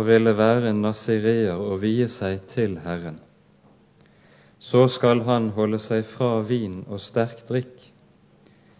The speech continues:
Eddik av vin eller annen sterk eddik skal han ikke drikke, og heller ikke noen saft som er tillaget av druer. Hverken friske eller tørre druer skal han ete.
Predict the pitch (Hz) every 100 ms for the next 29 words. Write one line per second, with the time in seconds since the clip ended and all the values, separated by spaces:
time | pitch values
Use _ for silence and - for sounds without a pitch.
0 | _ _ - 117 123 107 104 - 98 104
1 | 98 104 123 135 139 110 107 104 110 120
2 | 110 104 - 113 104 95 107 104 117 -
3 | - 107 110 117 135 135 131 92 - -
4 | - _ _ _ _ _ _ _ _ _
5 | _ _ 87 117 120 123 113 117 113 110
6 | 107 - 107 92 - - 104 104 104 -
7 | 123 101 92 92 92 - 110 95 87 92
8 | 95 80 - _ _ _ _ _ _ _
9 | _ _ _ - 113 120 - 107 101 95
10 | 117 135 - - 117 139 - _ 120 113
11 | 113 - 117 113 110 101 95 98 92 87
12 | 87 - 110 117 110 98 104 -